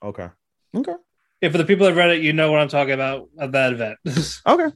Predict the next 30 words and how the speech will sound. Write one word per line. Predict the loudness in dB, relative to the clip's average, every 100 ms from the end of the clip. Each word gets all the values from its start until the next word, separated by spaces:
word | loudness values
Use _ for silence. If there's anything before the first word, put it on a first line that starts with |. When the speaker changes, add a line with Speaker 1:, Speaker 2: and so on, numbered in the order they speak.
| -2
Speaker 1:
I | 2
haven't. | 2 2 -2 -6 -2
So | 0
this | 0
is | 2
all | 2
interesting | 2 0 -4 0
news | 0 0
to | 0
me. | 0 -2
Just | -6 -6
now | -4 -2
I'm | -2
Speaker 2:
Mm-hmm. | -2
Speaker 1:
thinking | -6 -6
about | -6 -6
a | -6
bunch | -8 -10
of |
shit. | -10 -10 -10 _ -20 -20 _ _ _ 0
Okay. | 2
Speaker 2:
Yeah, | 2 0 -2 -4
yeah, |
yeah. | -6 -10 _ _ _ 0
Speaker 1:
Cool. | 2 2 0 _ _ _
Speaker 2:
Great, | -10 -2
Speaker 1:
I | 2
Speaker 2:
great. |
Speaker 1:
dig | 4 6
it. | 4 2